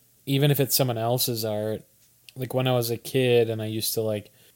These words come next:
you know, get C Ds and, like, pour over the artwork and just see, like, w-, you know, wh-, why did they pick this image and, like, how does it relate to the album and, like, just cool tie-ins like that. I mean, I feel like that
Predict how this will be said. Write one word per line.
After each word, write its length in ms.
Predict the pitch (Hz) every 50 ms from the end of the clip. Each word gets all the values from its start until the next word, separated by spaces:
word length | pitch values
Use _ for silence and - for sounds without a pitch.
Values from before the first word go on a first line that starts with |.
| 80 62 -
you 240 | 113 127 127 131
know, 140 | 123 120 117
get 240 | 117 123 - - -
C 320 | - - - - 135 131
Ds 480 | 127 127 123 123 123 127 127 123 120 117
and, 240 | 120 113 110 107 107
like, 300 | 110 107 107 101 - _ -
pour 500 | - - 113 113 117 117 117 113 110 95
over 260 | 107 113 110 113 110
the 120 | 104 107 98
artwork 640 | 95 110 113 110 - - 110 107 107 107 98 - -
and 160 | 107 110 110
just 280 | 110 110 - - - -
see, 300 | - - - 120 117 113
like, 240 | 110 107 107 101
w-, 260 | - 117 104 78 85 113
you 60 | 117
know, 400 | 110 107 107 104 - - 50 - -
wh-, 40 |
why 260 | 104 113 117 120 120 120
did 120 | 127 120
they 140 | 120 117 113
pick 260 | - - 131 120 -
this 220 | - 120 113 - -
image 540 | 120 120 117 117 120 120 120 117 110 110 -
and, 180 | 110 107 104
like, 180 | 101 101 92 -
how 160 | - 123 123
does 160 | 117 117 110 127
it 100 | 104 80
relate 360 | 98 104 107 113 120 117 -
to 80 | - 127
the 180 | 113 120 120
album 600 | 117 113 113 117 117 120 120 117 117 117 117 113 107
and, 160 | 104 110 107
like, 220 | 101 101 92 98 - _ _ _
just 240 | - 135 131 - -
cool 300 | - - 151 143 139 123
tie-ins 680 | - - - - 120 117 117 120 120 120 120 120 117 -
like 180 | 120 113 110
that. 260 | - 120 117 120 117 -
I 60 | 117
mean, 140 | 120 120 120
I 80 | 117
feel 240 | 117 - - 135 131
like 180 | 127 127 120 -
that 320 | 120 117 117 120 - -